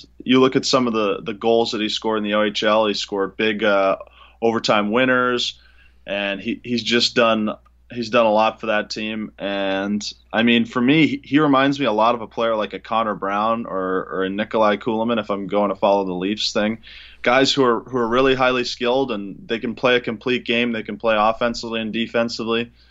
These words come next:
I mean, he's a part of Team Russia for a reason. They tend to not pick guys that can't play a two-way game. So, I mean, there's a reason he's on this team, and I think,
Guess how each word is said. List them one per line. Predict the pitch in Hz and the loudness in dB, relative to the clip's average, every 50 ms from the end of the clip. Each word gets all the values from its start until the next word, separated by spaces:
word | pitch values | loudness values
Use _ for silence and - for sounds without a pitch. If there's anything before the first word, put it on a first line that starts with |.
| - - _ _ _ _ _ | -20 -20 _ _ _ _ _
I | - 107 107 | -2 0 2
mean, | 110 110 110 110 110 107 107 104 - | 2 2 2 2 2 0 -2 -4 -6
he's | - 123 123 120 | -6 -4 -2 -2
a | 135 | -2
part | 123 - 151 147 135 | 0 2 4 4 4
of | 127 | 2
Team | - 147 139 135 | 0 -2 -2 -2
Russia | 123 123 127 131 - - 127 | 0 0 0 -2 -2 -6 -10
for | - - 117 110 | -8 -6 -6 -4
a | 107 | -4
reason. | 107 110 120 123 123 139 139 135 127 107 92 - | -2 -2 -4 -4 -4 -4 -4 -6 -6 -8 -6 -4
They | 110 110 113 113 113 110 - - _ _ _ _ _ _ - | -2 0 0 0 0 -2 -4 -6 _ _ _ _ _ _ -6
tend | - 151 143 143 139 | -2 0 2 2 2
to | 131 | 2
not | 123 120 123 120 - | 2 2 0 0 -2
pick | - 139 123 - | -6 -10 -8 -4
guys | - 117 113 120 123 123 - | -2 0 2 2 0 0 -4
that | 113 95 - _ | -10 -14 -14 _
can't | - - 123 120 117 - | -12 -8 -6 -6 -6 -6
play | - - 113 107 107 | -6 -6 -4 -4 -4
a | |
two-way | 104 - - 123 120 113 107 104 104 | -6 -6 -6 -4 -4 -2 -2 -2 -2
game. | 90 101 95 95 98 107 131 127 - _ _ - _ _ _ _ _ _ _ _ _ _ | 0 -2 -2 -2 -4 -6 -8 -8 -12 _ _ -20 _ _ _ _ _ _ _ _ _ _
So, | - - - 117 107 104 104 101 98 98 95 - - - - _ _ _ _ _ _ _ _ _ _ _ - | -6 -2 0 2 4 4 4 4 4 2 0 0 -2 -8 -16 _ _ _ _ _ _ _ _ _ _ _ -8
I | 92 98 | -6 -4
mean, | 104 110 107 104 101 101 104 92 92 | -4 -2 -2 -2 -2 -2 -4 -2 2
there's | 120 131 131 120 | 2 2 4 4
a | 131 120 | 2 2
reason | 117 131 131 123 117 120 117 | 4 4 4 2 2 -2 -4
he's | 117 110 | -2 0
on | 117 113 113 113 | 0 0 2 0
this | 113 - - | -2 -6 -8
team, | - 117 117 120 117 104 | -8 -6 -6 -4 -4 -2
and | 95 | -2
I | 95 98 | -2 -4
think, | - - 113 110 98 | -2 -4 -4 -4 -6